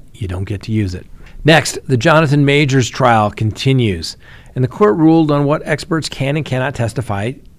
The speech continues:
to at trial. So the Jonathan Majors assault trial is, uh, has resumed today, and, uh, obviously there was,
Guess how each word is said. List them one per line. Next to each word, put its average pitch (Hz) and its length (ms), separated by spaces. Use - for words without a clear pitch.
to 110 180
at 123 100
trial. 139 480
So 202 160
the 147 120
Jonathan 160 360
Majors 139 260
assault 151 300
trial 143 320
is, 120 280
uh, 113 460
has 117 180
resumed 143 520
today, 143 400
and, 120 260
uh, 117 260
obviously 117 300
there 104 60
was, 104 100